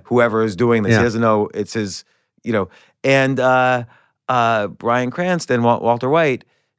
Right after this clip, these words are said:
Speaker 1: is, you know, his brother-in-law saying, "Ah, you're just a wimpy teacher. You can't bluff."
Speaker 2: Uh-huh.
Speaker 1: And then you see very clearly in the last scene, he's bluffing massively
Speaker 2: Uh-huh, uh-huh.
Speaker 1: and wins.
Speaker 2: Yeah.
Speaker 1: And he says, "Yeah, you're right, man. I can't
Speaker 2: <laughs>
Speaker 1: do anything."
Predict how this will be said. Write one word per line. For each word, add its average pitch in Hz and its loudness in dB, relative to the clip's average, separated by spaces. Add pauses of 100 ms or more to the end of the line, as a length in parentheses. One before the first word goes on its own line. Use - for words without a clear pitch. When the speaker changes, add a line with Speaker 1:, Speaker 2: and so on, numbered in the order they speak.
(160)
Speaker 1:
is, 120 -4 (180)
you 117 -10
know, 117 -2
his 117 -6
brother-in-law 139 2
saying, 117 -2
"Ah, 131 0
you're 120 0
just 107 -6
a 107 -4
wimpy 110 -2
teacher. 113 -4
You 117 2
can't 117 2
bluff." 110 2
Speaker 2:
Uh-huh. 123 6
Speaker 1:
And 127 4
then 135 0
you 135 0
see 147 0
very 131 2
clearly 143 2
in 110 2
the 117 2
last 123 0
scene, 117 -2 (220)
he's 117 -4
bluffing 117 0
massively 123 4
Speaker 2:
Uh-huh, 117 2
uh-huh. 117 4
Speaker 1:
and 117 2
wins. 120 -2
Speaker 2:
Yeah. 120 4
Speaker 1:
And 123 2
he 120 0
says, 120 0
"Yeah, 123 2
you're 120 0
right, 110 0
man. 110 0
I 110 0
can't 117 2
Speaker 2:
<laughs> 156 2
Speaker 1:
do 110 2
anything." 107 0